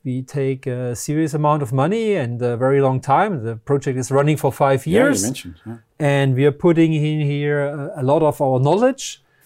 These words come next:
Speaker 1: And I'm glad that, uh, I can use a digital lifecycle for this, because this is helping creating a lot of interesting applications.
Speaker 2: Well, it'd be a very interesting project because, you, as you mentioned, you have groups of buildings that are at different stages. You get to test this bimification process for the, the brownfield sites.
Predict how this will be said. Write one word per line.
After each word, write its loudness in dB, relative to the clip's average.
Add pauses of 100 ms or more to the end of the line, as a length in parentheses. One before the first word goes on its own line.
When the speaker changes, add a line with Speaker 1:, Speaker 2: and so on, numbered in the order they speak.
(240)
Speaker 1:
And 0
I'm 0
glad 2
that, 2
uh, -2
I -4
can -4
use -6
a -6
digital -8
lifecycle 0
for -2
this, -2
because -8
this 2
is -2
helping 0
creating -2
a -2
lot 0
of -4
interesting -8
applications. -10
Speaker 2:
Well, 4
it'd 4
be 2
a 2
very 2
interesting -8
project -4
because, -6
you, -8
as -8
you -10
mentioned, -8
you -10
have -10
groups -4
of -2
buildings -4
that -6
are -4
at -8
different -10
stages. -2
You -8
get -4
to -4
test -4
this -6
bimification -4
process -2
for -2
the, -4
the -10
brownfield -2
sites. -4